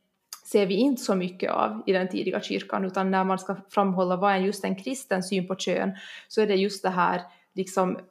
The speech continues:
överskridande på något sätt och att utmana de här fasta formerna och, och begränsningarna. Och, och, och här menar jag ju inte att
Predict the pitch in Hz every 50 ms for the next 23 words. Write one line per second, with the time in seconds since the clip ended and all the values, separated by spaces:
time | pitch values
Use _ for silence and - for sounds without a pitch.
0 | _ _ _ - 233 262 285 262 220 - - - - - - - 120 127 - 123
1 | - 214 - - - - - - - - - 220 - - - 202 - - _ 214
2 | 196 190 190 196 - 240 262 285 277 285 - 214 180 - 196 190 202 190 196 185
3 | 185 - - - 214 214 214 - _ - - 196 196 - - - - 190 - -
4 | 180 180 185 185 - - - - 110 107 110 - - 214 208 - - - _ -
5 | - 180 202 202 185 220 220 220 208 208 190 - - 208 240 220 - - - -
6 | - - - - - - - - - - 208 202 196 - - - 208 - - -
7 | 196 208 233 254 269 277 277 247 226 202 185 190 190 202 202 202 196 - 196 190
8 | 190